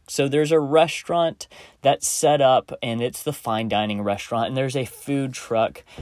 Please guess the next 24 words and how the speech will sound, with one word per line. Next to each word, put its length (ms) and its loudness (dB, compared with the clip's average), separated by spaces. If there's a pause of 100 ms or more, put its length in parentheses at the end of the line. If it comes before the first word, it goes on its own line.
(160)
that 160 4
is 180 -2
the 100 -8
same 320 -2
company 540 -4
that 340 0
goes 520 2
out 360 0
and 400 -6
either 260 -6
delivers 560 -4
food 320 -4
or 80 -4
people 380 -8
go 240 -4
to 100 -14
that 180 -2
food 220 -12
truck 300 -8
to 80 -10
get 180 -12
the 100 -10
subsidized 840 -6
meals. 580 -10